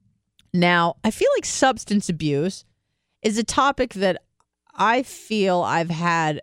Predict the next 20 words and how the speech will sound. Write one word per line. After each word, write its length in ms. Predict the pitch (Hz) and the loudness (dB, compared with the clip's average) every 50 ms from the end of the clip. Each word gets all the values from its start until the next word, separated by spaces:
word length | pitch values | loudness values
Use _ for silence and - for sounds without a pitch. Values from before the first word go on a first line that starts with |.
| _ _ - | _ _ -6
a 60 | 160 | -4
very 540 | 151 147 147 143 160 175 190 214 233 240 247 | -4 -2 -2 0 2 2 2 2 2 0 -2
hard 460 | 226 190 - - 196 185 175 175 170 | -4 -4 -4 -2 0 0 0 -2 -4
time 640 | - - - 165 156 156 151 151 151 151 143 143 160 - _ _ _ _ _ _ _ _ _ _ _ _ _ _ | -10 -6 -2 0 2 2 2 2 0 0 -2 -4 -8 -12 _ _ _ _ _ _ _ _ _ _ _ _ _ _
finding 680 | _ _ _ - 175 165 170 175 185 180 180 180 165 156 | _ _ _ 0 2 2 4 2 2 2 0 0 -2 -4
compassion 840 | - 156 151 139 - - 131 131 139 156 - - - 302 311 320 | -2 -2 -2 -2 -2 -4 -2 -2 -2 -2 -2 -4 -4 -4 -4 -6
for. 640 | 311 - - 349 330 339 339 349 349 349 349 339 - _ _ _ _ _ - - - - - _ _ _ _ - | -4 -2 0 0 2 2 2 2 2 0 -2 -4 -8 _ _ _ _ _ -14 -14 -14 -18 -20 _ _ _ _ -2
And 140 | 202 208 208 | 0 2 2
I've 200 | 208 208 196 202 | 2 0 0 -2
really 380 | 226 254 285 302 302 285 262 | -2 -2 -2 -2 -2 -2 -2
tried 520 | 220 - - - 233 220 220 220 208 196 - | -4 -4 -2 0 0 2 2 0 -2 -4 -8
to 760 | - - - 214 208 202 202 196 190 190 175 160 156 139 - _ _ _ _ _ _ _ _ _ _ _ _ | -10 -6 -4 -2 0 0 0 0 0 0 -2 -2 -4 -6 -10 _ _ _ _ _ _ _ _ _ _ _ _
change 540 | - - - 208 202 202 202 202 202 180 - | -6 -2 0 2 2 2 2 0 0 -2 -2
the 120 | - 180 | -2 -2
way 800 | 160 151 165 165 165 160 165 160 160 156 151 151 147 143 139 - _ _ _ _ _ _ _ _ _ _ _ - | 0 0 2 2 2 2 2 2 2 0 0 -2 -4 -4 -8 -10 _ _ _ _ _ _ _ _ _ _ _ -4
I 320 | 139 147 147 139 139 139 | -2 0 0 0 -2 -2
thought 400 | - - - - 139 135 170 208 | -4 -6 -4 -2 0 0 0 0
about 600 | 233 220 254 262 262 269 269 262 262 247 - - _ _ _ _ _ _ _ _ _ _ _ _ _ _ _ _ - - _ - | 0 2 2 2 2 2 2 0 -2 -4 -6 -10 _ _ _ _ _ _ _ _ _ _ _ _ _ _ _ _ -20 -20 _ -4
drug 260 | - 247 254 254 240 | -2 0 0 2 2
addicts. 680 | 254 262 254 254 254 254 247 262 - - - - - | 2 2 2 2 2 0 0 -2 -6 -10 -16 -16 -18